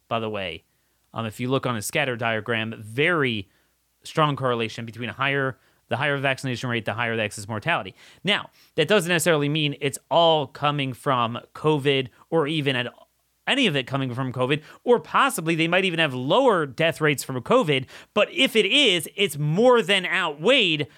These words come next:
by the excess deaths of the shot. And, and like we said before, the important thing about covid, now that we, the covid shots, now that we know the inject-, injections are so dangerous, just look at the neurological issues, the cardio issues, the blood disorder issues.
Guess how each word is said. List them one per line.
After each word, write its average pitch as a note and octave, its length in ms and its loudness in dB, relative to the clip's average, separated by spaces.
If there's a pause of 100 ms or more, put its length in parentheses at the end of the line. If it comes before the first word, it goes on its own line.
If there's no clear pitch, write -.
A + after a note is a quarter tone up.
(140)
by F#3+ 140 2
the F3 120 -2
excess F#3 340 -2
deaths E3 280 -2
of D#3 60 -2
the D#3 40 -2
shot. F#3+ 220 0 (180)
And, G#3 140 -2
and G#3+ 240 -4
like A3 160 2
we A3+ 100 0
said C#4+ 200 2
before, A3 420 2 (240)
the A3 100 -2
important A#3+ 580 -2
thing A#3+ 200 2
about F3+ 340 0
covid, G3+ 380 2
now F3+ 240 0
that A3 180 0
we, F#3+ 260 -6
the D#3+ 320 2
covid F3 260 0
shots, A3+ 420 0 (200)
now G3 220 0
that C#4 160 2
we A3 80 0
know G#3+ 180 4
the G3 120 4
inject-, E3 420 0
injections E3+ 800 -2
are D3+ 120 0
so A3 280 2
dangerous, F3 560 0 (180)
just E3 180 -4
look F3 300 0
at G#3+ 140 0
the F#3 120 4
neurological E3 720 2
issues, C#3 340 -6
the C#3 100 -4
cardio F#3+ 520 4
issues, C#3 360 0
the C3 120 0
blood E3+ 360 0
disorder E3 440 4
issues. C3 460 -6